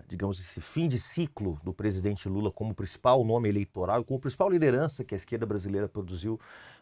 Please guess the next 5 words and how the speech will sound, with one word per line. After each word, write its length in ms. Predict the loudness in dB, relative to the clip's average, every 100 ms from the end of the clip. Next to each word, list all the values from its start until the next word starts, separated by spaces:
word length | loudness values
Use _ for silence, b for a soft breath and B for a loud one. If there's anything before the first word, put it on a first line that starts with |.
| -8
nos 120 | -4
últimos 240 | -4 -4
quarenta 480 | 2 2 4 0 -2
anos, 480 | -2 -2 -2 -8 -18 b b b b
eh, 320 | -6 -4 -6